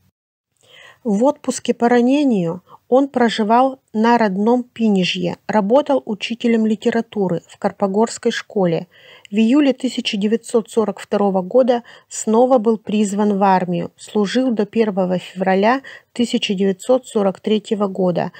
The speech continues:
в тридцать третьем запасном стрелковом полку Архангельска. Затем до двадцатого апреля тысяча девятьсот сорок третьего года курсант военно-пулеметного училища,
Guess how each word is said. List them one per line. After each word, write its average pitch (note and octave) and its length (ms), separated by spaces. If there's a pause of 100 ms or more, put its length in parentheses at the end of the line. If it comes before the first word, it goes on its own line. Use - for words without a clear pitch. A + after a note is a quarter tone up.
(180)
в - 100
тридцать A3 500
третьем A#3+ 520
запасном G#3 720
стрелковом G#3+ 800
полку F#3+ 500
Архангельска. F#3 960 (420)
Затем A#3 580
до A#3 260
двадцатого G3+ 720
апреля C4 400
тысяча - 440
девятьсот G3+ 460
сорок F#3+ 360
третьего F#3 440
года A3 420 (360)
курсант - 580
военно-пулеметного G#3 1300
училища, C4 760